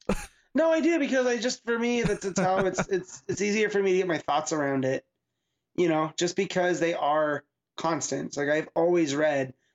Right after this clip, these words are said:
Speaker 2: like, they're books that I've always read up until, you know, almost recently, or, or, like, Superman and Flash. So it's easy for me to compare to the stuff that I really like or I didn't like or whatever, you know?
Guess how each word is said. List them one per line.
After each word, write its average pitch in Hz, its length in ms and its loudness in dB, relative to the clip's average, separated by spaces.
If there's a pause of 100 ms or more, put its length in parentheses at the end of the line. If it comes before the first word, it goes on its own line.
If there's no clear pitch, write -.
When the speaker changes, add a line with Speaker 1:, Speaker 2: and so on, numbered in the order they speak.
Speaker 2:
like, 147 240 -2 (300)
they're 156 140 0
books 185 260 0
that 220 100 0
I've 196 220 0
always 170 320 2
read 185 160 2
up 156 140 -4
until, 151 400 -4 (200)
you 151 100 -6
know, 147 100 -6
almost 151 320 -2
recently, 139 400 0
or, 160 220 0
or, 165 120 0
like, 147 140 0
Superman 185 500 2
and 156 140 -2
Flash. 143 580 0 (460)
So 175 420 2
it's 175 240 -2
easy 196 300 0
for 180 100 -2
me 185 120 4
to 165 60 2
compare 160 400 -2
to 143 120 -4
the 156 80 -10
stuff 139 340 -2
that 135 160 -2 (140)
I - 40 -20 (180)
really 131 380 0 (440)
like 139 320 2
or 139 80 2
I 135 60 0
didn't 147 280 0
like 131 260 0
or 135 160 0
whatever, 131 460 2 (520)
you 143 120 0
know? 131 300 0